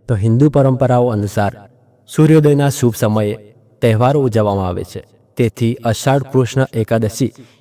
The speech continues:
એકવીસ જૂન બે હજાર પચીસ શનિવારના રોજ ઉજવવામાં આવશે. તો આજના દિવસના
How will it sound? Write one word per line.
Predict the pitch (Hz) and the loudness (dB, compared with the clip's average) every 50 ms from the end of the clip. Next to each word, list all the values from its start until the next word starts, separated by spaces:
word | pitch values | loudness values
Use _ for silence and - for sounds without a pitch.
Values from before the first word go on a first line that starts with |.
| _ | _
એકવીસ | - 127 123 - - 139 151 135 131 | -2 -2 0 0 2 0 0 2 2
જૂન | 123 131 135 135 131 | 2 2 2 4 4
બે | 127 120 | 2 2
હજાર | 113 120 117 113 | 2 2 0 0
પચીસ | 117 123 110 - - - 131 135 135 131 - - - _ _ _ _ _ - | -2 -4 -6 -6 -4 0 0 0 0 0 -4 -12 -16 _ _ _ _ _ -12
શનિવારના | - - 131 131 143 147 139 143 139 135 139 139 123 | -4 -2 0 2 4 4 4 2 2 2 2 2 2
રોજ | 107 120 131 110 - 131 127 | 2 2 2 0 -2 -6 -4
ઉજવવામાં | 113 120 110 120 110 107 107 107 113 - | -2 0 0 2 2 2 0 0 -2 -2
આવશે. | - 123 110 - - - - - _ _ _ _ _ _ _ _ _ _ _ _ _ _ _ _ - | -2 -4 -4 -6 -8 -16 -16 -16 _ _ _ _ _ _ _ _ _ _ _ _ _ _ _ _ -4
તો | 143 147 - | -4 -2 -2
આજના | 127 131 131 123 143 151 | -2 -2 0 0 0 2
દિવસના | 143 139 135 131 131 127 - 151 139 | 2 2 2 2 0 2 0 0 0